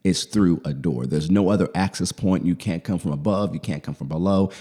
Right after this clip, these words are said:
You can't from, come from another side. The only way you can get through the Maserati is to go through the door. This door is the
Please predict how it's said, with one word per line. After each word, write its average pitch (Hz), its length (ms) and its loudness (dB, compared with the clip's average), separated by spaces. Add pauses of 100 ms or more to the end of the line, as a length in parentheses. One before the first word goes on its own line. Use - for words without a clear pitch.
You 85 100 -4
can't 98 240 -2
from, 90 240 -2
come 92 240 -2
from 90 140 -2
another 85 260 0
side. 85 360 0
The - 120 -8
only 127 260 4
way 80 380 2 (240)
you 90 80 -4
can 80 200 -4
get 113 280 2
through 107 100 2
the 101 80 0
Maserati 90 760 0 (240)
is 85 180 -2
to 76 100 -2
go 87 640 2
through 73 440 -2 (280)
the - 80 -4
door. - 360 -12 (680)
This 82 160 -2
door 104 480 6
is 87 200 0
the 71 140 -4